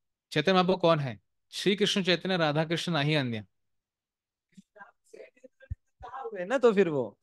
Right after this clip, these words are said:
Speaker 2: वो ब्रज, आपने क्या बोला, ब्रज के कृष्ण।
Speaker 1: हाँ, बाल की खाल मत निकालो, नंबर एक। दूसरा, दूसरा, सुनिए, सुनिए, let me complete।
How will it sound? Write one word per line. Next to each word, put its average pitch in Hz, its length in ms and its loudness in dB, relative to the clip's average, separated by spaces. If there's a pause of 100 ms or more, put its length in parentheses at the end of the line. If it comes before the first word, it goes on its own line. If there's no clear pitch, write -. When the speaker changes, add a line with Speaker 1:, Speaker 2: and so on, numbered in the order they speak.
(160)
Speaker 2:
वो 175 140 2
ब्रज, 196 260 4
आपने 185 420 0
क्या 202 140 4
बोला, 190 200 2
ब्रज 190 300 4
के 233 140 4
कृष्ण। 160 440 -2 (220)
Speaker 1:
हाँ, 139 300 -6 (1200)
बाल 135 240 2
की 196 140 -2
खाल 165 220 0
मत 170 120 -2
निकालो, 139 480 -2 (340)
नंबर 135 200 0
एक। 151 220 -2 (520)
दूसरा, 180 640 2 (1120)
दूसरा, 190 420 0 (260)
सुनिए, 185 240 -2
सुनिए, 107 300 -10 (260)
let 143 120 -8
me 147 120 -2
complete। 123 280 -6